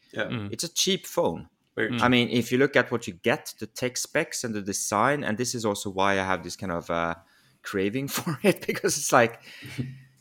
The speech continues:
Speaker 3: "Ah, it's only five thousand. <laughs> Maybe I should buy it just for
Speaker 1: <laughs>
Speaker 3: experimenting." <laughs>
Speaker 2: Mm.
Speaker 3: But, you know,
Speaker 1: No,
Speaker 3: yeah.
Speaker 1: I, I wanna add to that, uh, speaking about how you're really into the, uh, the system, and if you want to buy this phone, you have to be kind of a clear page. <laughs> You, you can't really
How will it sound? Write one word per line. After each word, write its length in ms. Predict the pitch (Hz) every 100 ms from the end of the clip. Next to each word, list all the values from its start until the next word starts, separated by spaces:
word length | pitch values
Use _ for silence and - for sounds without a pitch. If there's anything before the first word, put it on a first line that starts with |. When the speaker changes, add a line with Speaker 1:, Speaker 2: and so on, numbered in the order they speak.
| _ _
Speaker 3:
"Ah, 320 | 151 147 110 -
it's 120 | -
only 180 | 131 120
five 260 | - 117
thousand. 440 | 104 113 131 95 - - - -
<laughs> 240 | 233 226
Maybe 400 | 185 110 160 160
I 40 | 143
should 200 | 139 117
buy 160 | 131
it 100 | 139
just 220 | 120 120 -
for 320 | 113 107 104
Speaker 1:
<laughs> 80 | -
Speaker 3:
experimenting." 680 | 110 - 131 135 95 - -
<laughs> 40 | - - _ -
Speaker 2:
Mm. 120 | 123 110
Speaker 3:
But, 220 | 139 -
you 100 | 151
know, 100 | 214 - - - - - - - - -
Speaker 1:
No, 100 | 147
Speaker 3:
yeah. 140 | 120 98 -
Speaker 1:
I, 80 | 143
I 20 |
wanna 240 | 160 185 131
add 140 | 170 -
to 80 |
that, 220 | 110 104 104
uh, 300 | - - -
speaking 580 | - - - 127 117
about 320 | 113 107 107 101
how 260 | 110 104
you're 180 | 110 107 110
really 240 | 110 107 101
into 240 | 98 101
the, 640 | 98 101 98 95 92 87 -
uh, 280 | 104 98 95
the 100 | 95
system, 400 | 104 123 120 107
and 80 | 107
if 160 | 110 -
you 400 | 120 117 113 -
want 200 | - 110
to 60 | 110
buy 200 | 117 117
this 140 | 104
phone, 220 | - 107 104
you 60 |
have 160 | 107 98
to 100 | 107
be 100 | 107
kind 220 | 104 107
of 120 | 98 98
a 280 | 95 92 -
clear 220 | 143 127
page. 480 | 139 107 - - 143
<laughs> 240 | 131 117
You, 80 | 120
you 220 | - 117
can't 200 | 120 120
really 180 | 107